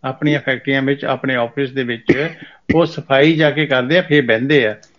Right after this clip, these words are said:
ਅਹ ਮੈਂ ਤੁਹਾਨੂੰ ਆਪ ਕੰਮ ਕਰਦੇ ਦੇਖਿਆ, ਤੁਸੀਂ ਵੱਡੇ ਕਿਸਾਨ ਆ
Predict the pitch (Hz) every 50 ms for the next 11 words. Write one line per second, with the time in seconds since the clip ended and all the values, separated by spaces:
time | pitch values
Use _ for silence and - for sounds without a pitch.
0 | _ _ _ _ _ _ - 135 135 143 151 151 151 - 131 127 143 151 156 156
1 | 156 151 156 - - 156 151 156 151 151 147 143 139 147 151 143 143 139 143 -
2 | 143 143 156 156 _ _ - 123 123 131 131 120 120 120 127 131 123 - - -
3 | - 117 113 120 127 123 127 127 127 135 127